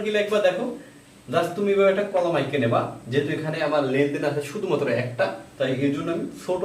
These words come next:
আকারে একটা কলাম আঁকছি। যেমন এখানে কর্মীর নাম, তারপর আয়ের বিবরণ এবং টাকা। এবার দেখো ওইখানে কিন্তু তোমার স্পষ্টভাবে প্রশ্নে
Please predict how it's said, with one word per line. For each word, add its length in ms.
আকারে 240
একটা 120
কলাম 280
আঁকছি। 240
যেমন 200
এখানে 220
কর্মীর 400
নাম, 120
তারপর 200
আয়ের 240
বিবরণ 320
এবং 120
টাকা। 220
এবার 220
দেখো 160
ওইখানে 300
কিন্তু 260
তোমার 240
স্পষ্টভাবে 520
প্রশ্নে 300